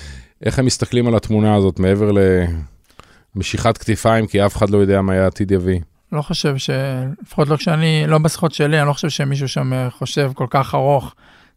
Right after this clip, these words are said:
Speaker 2: אני חושב שכולם מבינים שזה יקרה לפחות עד, לפחות אלפיים עשרים ושתיים, אם לא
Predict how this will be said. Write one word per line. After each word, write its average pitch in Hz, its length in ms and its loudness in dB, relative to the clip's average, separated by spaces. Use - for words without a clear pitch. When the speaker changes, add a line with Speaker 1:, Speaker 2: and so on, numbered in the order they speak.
Speaker 2:
אני 135 80 -8
חושב 143 320 -4
שכולם 190 280 2
מבינים 165 360 2
שזה 151 320 0
יקרה 151 280 0
לפחות 160 360 0
עד, 139 200 -4
לפחות 175 400 0
אלפיים 160 240 0
עשרים 139 220 -8
ושתיים, 147 360 0
אם 139 80 -4
לא 143 280 2